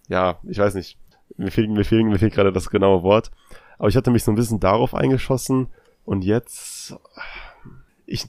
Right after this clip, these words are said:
ich denke halt nach wie vor, also ich, ich hab mir das versucht, so ein bisschen schön zu reden, jetzt im Vorfeld der Aufnahme, als ich eben mir irgendwie Notizen gemacht habe zu dieser Innenverteidigungssituation,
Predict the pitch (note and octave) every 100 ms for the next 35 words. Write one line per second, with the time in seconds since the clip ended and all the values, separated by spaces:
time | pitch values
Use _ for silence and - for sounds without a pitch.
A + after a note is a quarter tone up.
0 | - - A2+ C3+ C#3+ A2+ A2+ B2 C3 -
1 | A2+ A2 G#2 A#2+ - B2 - B2 A2+ A2+
2 | A#2 - A2+ A#2+ A#2 G2+ - A#2 C3 -
3 | F#2+ G2 G2 G2 - G2+ A2 G#2 G2+ F#2+
4 | G#2+ - G2 G2 F#2+ G2 - A2 G2+ G2
5 | F#2+ F#2 G2 - G2+ F#2+ G#2 G2 B2+ -
6 | A#2+ G#2 G#2 - G#2 F#2+ G#2+ G2 F#2 F#2
7 | - _ - - _ _ - A#2+ B2 A2
8 | G#2 G2 G2 F#2+ G2 - G#2+ G#2+